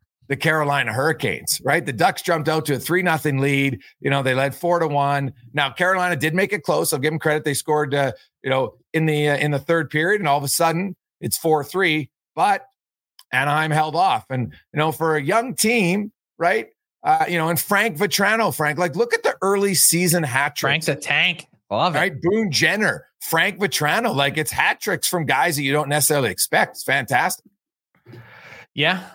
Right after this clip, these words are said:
Speaker 2: Uh, not bad. Not bad. Um, look, the, the Canes looked fine, though, and, and had fine stretches on this, this road trip to this point. So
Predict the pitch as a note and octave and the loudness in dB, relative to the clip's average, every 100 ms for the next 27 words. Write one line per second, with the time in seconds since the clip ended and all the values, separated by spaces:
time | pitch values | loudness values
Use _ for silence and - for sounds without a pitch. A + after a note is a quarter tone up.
0 | - C#3+ C3+ C3+ C3 C3 C3 D3 E3 - | -6 -2 0 2 2 0 0 0 0 -4
1 | - _ _ _ B2 A2+ D#2+ - - - | -16 _ _ _ -4 0 0 -2 -4 -8
2 | - _ _ _ _ _ _ _ _ _ | -10 _ _ _ _ _ _ _ _ _
3 | _ - B2 G#2+ E2 - - - - E3+ | _ -2 -2 0 0 -2 -10 -14 -4 0
4 | F3 E3+ D#3 - - - - - G3+ F3 | 2 0 -4 -16 -20 -20 -18 -4 0 0
5 | - _ _ _ _ _ _ _ - _ | -2 _ _ _ _ _ _ _ -20 _
6 | _ _ - C#3+ D3+ E3 - D#3+ E3 D#3+ | _ _ -8 0 2 2 0 -2 -2 2
7 | A3 A3 F#3+ - - E3+ F#3 F#3 - F3+ | 2 2 0 -2 -2 0 0 0 -2 0
8 | E3 D3+ C3+ B2+ A2+ A2+ A#2+ _ _ _ | 2 0 -2 0 0 -2 -8 _ _ _
9 | _ _ _ _ _ _ _ - D3 D#3 | _ _ _ _ _ _ _ -4 0 2
10 | D3 C#3 B2+ A#2 - D3 D3 D3+ C#3+ C3 | 2 0 -4 -4 -2 0 0 0 0 -6
11 | _ _ _ - E3+ F3 E3+ - E3 D#3+ | _ _ _ -6 -2 0 -2 -2 -2 0
12 | D3 C#3+ C3 B2+ - - C#3 B2 C3+ C3 | 0 0 0 0 0 -2 -4 -2 0 0
13 | C3+ C3 G#2+ - A#2+ A#2+ - C3 A2 - | 0 -2 -2 -4 -2 -2 -2 -2 -2 -2
14 | - A2+ G#2+ G#2 | 0 2 0 -2